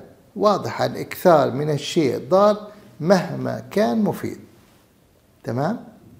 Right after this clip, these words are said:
هذا واحد. اثنين، هناك طرق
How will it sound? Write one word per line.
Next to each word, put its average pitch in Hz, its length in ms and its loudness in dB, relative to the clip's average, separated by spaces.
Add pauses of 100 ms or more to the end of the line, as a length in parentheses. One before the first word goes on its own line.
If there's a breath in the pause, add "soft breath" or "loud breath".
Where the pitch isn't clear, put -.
(120)
هذا 180 220 0
واحد. - 340 -6 (180)
اثنين، 202 440 0 (120)
هناك 160 360 -2
طرق 202 520 2